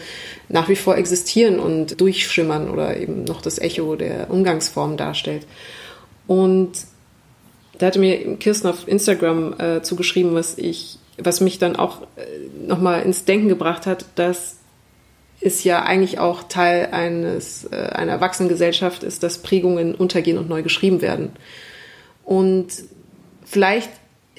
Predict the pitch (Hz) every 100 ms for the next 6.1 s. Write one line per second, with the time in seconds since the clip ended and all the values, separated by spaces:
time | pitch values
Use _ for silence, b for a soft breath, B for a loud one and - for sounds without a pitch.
0 | - - - - _ 220 220 - 214 220
1 | - 208 208 - 247 - 247 214 - 202
2 | 190 - 180 - 220 226 - 202 - 233
3 | 247 - 165 165 - - - - - _
4 | _ - 220 226 220 214 190 185 226 214
5 | - - - - 214 208 196 196 196 185
6 | 170